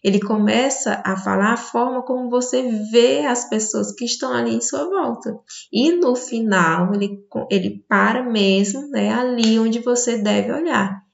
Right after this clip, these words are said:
que é para você, né? Então, aí chegou a hora. Olhe para você e veja quais são as suas qualidades.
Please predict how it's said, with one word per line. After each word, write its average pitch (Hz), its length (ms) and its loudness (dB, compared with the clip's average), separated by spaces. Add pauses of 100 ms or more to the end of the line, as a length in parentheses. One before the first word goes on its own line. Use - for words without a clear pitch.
(140)
que 226 140 0
é 196 320 2
para 180 380 0
você, - 580 0 (160)
né? 180 100 2
Então, 185 340 2
aí 190 120 2
chegou 220 340 -2
a 359 180 -2
hora. 180 340 -2 (300)
Olhe 254 340 2
para 220 340 0
você 185 640 2 (380)
e 190 260 2
veja 180 480 2
quais 196 260 2
são 185 180 2
as 175 180 4
suas 175 200 0
qualidades. 180 680 -2